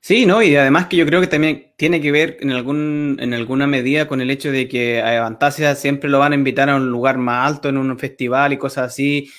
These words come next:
Quizás la venta de los discos siempre va a ser un poco más alta por el, por el hecho de los invitados y todo el tema se genera, yo creo que con más expectativa,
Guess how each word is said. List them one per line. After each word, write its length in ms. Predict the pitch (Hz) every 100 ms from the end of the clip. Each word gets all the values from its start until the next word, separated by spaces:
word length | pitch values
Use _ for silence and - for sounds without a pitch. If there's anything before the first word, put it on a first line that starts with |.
| - _
Quizás 380 | - 139 135 127
la 180 | 120
venta 320 | 131 139 139 139
de 80 |
los 120 | 123 117
discos 300 | 143 143 135
siempre 260 | 139 143
va 60 | 135
a 40 |
ser 120 | 147
un 100 | 139
poco 180 | 139 135
más 180 | 135 135
alta 240 | 143 143
por 120 | 131 127
el, 200 | 123 117 _ _ _ _
por 120 | 127
el 120 | 127
hecho 240 | 139 143 131
de 120 | 127
los 140 | 120
invitados 840 | 120 117 120 131 135 135 131 131
y 120 | 127 120
todo 120 | 127
el 100 | 123
tema 220 | 135 135
se 140 | 131 127
genera, 280 | 127 139
yo 100 | 139
creo 140 | 135 135
que 100 | 123
con 100 | 123
más 140 | 123
expectativa, 840 | 127 143 135 143 135 156 156 156